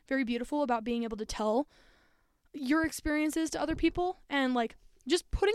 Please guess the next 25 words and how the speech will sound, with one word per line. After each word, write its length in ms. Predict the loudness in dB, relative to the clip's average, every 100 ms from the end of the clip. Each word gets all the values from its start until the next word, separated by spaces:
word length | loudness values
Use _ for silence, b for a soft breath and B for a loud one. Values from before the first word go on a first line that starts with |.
| 2
that 80 | 2
out 180 | 2 0
there, 260 | -8 -10 -4
like, 220 | 0 4
on 120 | 4 4
the 60 |
table 320 | 4 2 2
for 160 | -2 0
people 260 | 0 2 4
to, 80 |
like, 180 | 4 2
either 200 | 2 0
pick 200 | 2 0
up 140 | -2 -2
or 60 |
put 180 | -2 0
down, 340 | 2 2 0 -4 b b b
um, 400 | 0 2 2 -2 -2
or 120 | -2
just, 180 | 0 0
like, 140 | -2 -4 -14 -4
look 140 | 0
at 140 | 0 0
from 140 | 0
afar. 400 | 0 0 0 -2